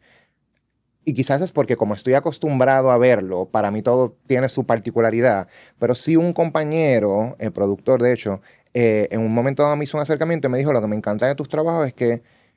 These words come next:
es que se ve donde tú di-, tú diriges cada pieza, así sea una obra o un musical o, o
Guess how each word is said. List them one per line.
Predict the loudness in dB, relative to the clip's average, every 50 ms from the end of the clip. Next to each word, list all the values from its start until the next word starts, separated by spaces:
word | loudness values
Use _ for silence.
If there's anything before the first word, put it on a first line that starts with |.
| _ _
es | -16 -8
que | -6 -6 -4
se | 0 0 2
ve | 2 4 2 4
donde | 2 2 0 0 -2 -4
tú | -2 -4 -4
di-, | -4 -4
tú | -8 -6 -4 -2 0
diriges | 0 0 -2 -4 -4 -2
cada | 0 0 0 2
pieza, | 0 -2 -4 -4 -6
así | -8 -8 -8
sea | -2 0 0 0
una | 0 0 0 2
obra | 4 4 4 6 4 4 4 2 0 -2 -10 _ _ _ _ _ _ _ _
o | -4 -4 -2
un | -2 -4
musical | -6 -6 -6 -6 -2 0 2 2 2 2 2 2
o, | 0 -2 -2 -4 -8 _
o | -6 -4